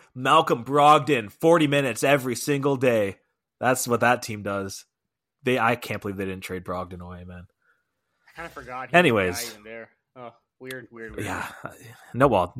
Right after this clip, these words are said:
Speaker 1: to be fair, no one's really looking at the Trailblazers a lot, are they?
Speaker 2: No.
Speaker 1: I want to quickly bring some fast break. We're not gonna go through a full fast break here, but just some things to mention.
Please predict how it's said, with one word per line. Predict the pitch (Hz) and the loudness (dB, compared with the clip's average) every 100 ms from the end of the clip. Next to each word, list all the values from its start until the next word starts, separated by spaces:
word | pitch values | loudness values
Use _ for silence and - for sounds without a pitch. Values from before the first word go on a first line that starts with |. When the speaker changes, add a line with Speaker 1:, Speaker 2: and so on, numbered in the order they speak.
| 139 139 | -12 -10
Speaker 1:
to | 131 | -6
be | 110 | -2
fair, | 107 92 | -2 -2
no | 95 | -2
one's | 98 90 | -4 -4
really | 98 82 | -6 -6
looking | 85 - | -10 -12
at | 90 | -12
the | - | -8
Trailblazers | - 78 76 80 92 95 | -8 -6 -8 -10 -10 -10
a | |
lot, | 73 80 | -6 -4
are | 80 78 | -4 -4
they? | 82 104 _ _ _ _ _ _ _ _ _ | -6 -8 _ _ _ _ _ _ _ _ _
Speaker 2:
No. | 113 98 _ _ _ _ _ _ _ _ _ _ - | -18 -18 _ _ _ _ _ _ _ _ _ _ 2
Speaker 1:
I | |
want | 165 208 | 2 4
to | |
quickly | 208 170 | 4 4
bring | 139 139 135 | 4 2 2
some | - 117 | -2 2
fast | 127 113 - | 4 4 4
break. | 117 143 | 2 4
We're | |
not | 147 | 4
gonna | 156 | 4
go | 143 | 2
through | 143 | 2
a | 127 | 0
full | - 113 | 2 2
fast | 107 107 101 - | 2 2 0 0
break | 107 98 | -4 -4
here, | - 104 101 101 - | -4 -2 -2 -4 -2
but | 98 98 | -2 -2
just | 117 | -4
some | 117 | -6
things | - 107 101 - | -4 -8 -6 -8
to | 104 | -8
mention. | 95 95 95 101 95 | -6 -6 -4 -6 -6